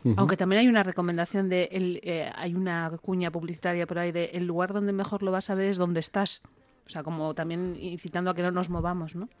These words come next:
Speaker 1: Ujú, eso es. Bueno, Arantxa Echaniz, eh, muchas gracias por haber estado aquí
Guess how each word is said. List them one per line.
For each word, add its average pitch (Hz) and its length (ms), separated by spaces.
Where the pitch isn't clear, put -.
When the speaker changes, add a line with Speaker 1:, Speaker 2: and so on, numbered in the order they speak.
Speaker 1:
Ujú, 92 480
eso - 200
es. - 180
Bueno, 92 240
Arantxa 113 720
Echaniz, 120 680
eh, 95 360
muchas 123 300
gracias 120 260
por 117 160
haber 107 160
estado 107 240
aquí 135 320